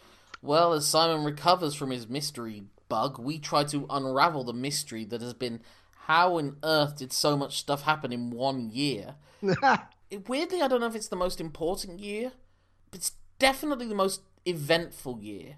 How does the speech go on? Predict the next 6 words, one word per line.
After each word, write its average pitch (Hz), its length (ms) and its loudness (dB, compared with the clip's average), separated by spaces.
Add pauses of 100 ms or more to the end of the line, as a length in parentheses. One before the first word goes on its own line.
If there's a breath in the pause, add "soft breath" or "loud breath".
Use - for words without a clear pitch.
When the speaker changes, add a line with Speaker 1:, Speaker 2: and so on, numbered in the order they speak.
(120)
Speaker 1:
Like, 214 160 0
nothing 247 440 -2
new 214 220 -2
was 151 220 -4
created, 110 760 -6
particularly, - 760 -12